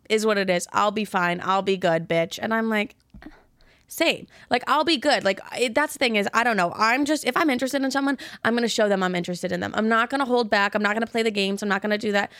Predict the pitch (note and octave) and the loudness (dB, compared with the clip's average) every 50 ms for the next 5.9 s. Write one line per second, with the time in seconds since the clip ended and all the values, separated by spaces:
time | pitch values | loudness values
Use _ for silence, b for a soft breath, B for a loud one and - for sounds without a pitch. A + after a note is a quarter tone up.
0 | B B - - A3+ A3 - - - A#3 G3+ G3+ - A3 G#3+ G#3+ A3 C4+ D#4+ C#4 | B B -6 -4 -2 -2 -2 -2 -2 -2 -2 -2 -2 -2 -2 0 0 2 2 2
1 | G#3+ G3 F#3+ G3 G3+ G#3 G3+ G#3+ G#3 A#3 A#3 B3+ C4 G#3 B3 E4 F4+ - B3+ G#3+ | 2 2 0 0 0 0 0 2 2 2 2 0 0 2 2 0 2 2 2 2
2 | A#3 G#3 G#3 F#3 F3+ F#3 A3 F#3+ - A3+ - G#3 G#3+ G#3+ - - A3+ A3 A3+ A#3+ | 2 2 2 0 0 -2 -6 -4 -2 0 0 2 0 0 -2 0 0 2 2 0
3 | A#3 A#3 A3 G#3 G#3+ - - - A3 G#3 G3+ G3+ G3+ F#3+ F#3 F#3 F3+ F3+ F#3+ G#3+ | 0 2 2 0 0 -2 -4 -2 -2 -2 0 -2 -2 -2 0 -2 -2 -4 -4 -6
4 | A3 - B B B B B B B B B _ - A3 A3+ A3+ G#3+ G3+ G3 F#3+ | -8 -10 B B B B B B B B B _ -2 0 2 2 2 2 2 2
5 | F#3+ F#3 F#3 - D#4 C4 - - - - _ _ _ - G3 F#3+ F#3 - | 2 0 -2 -6 -8 -12 -16 -18 -20 -20 _ _ _ -6 -2 -2 -2 -2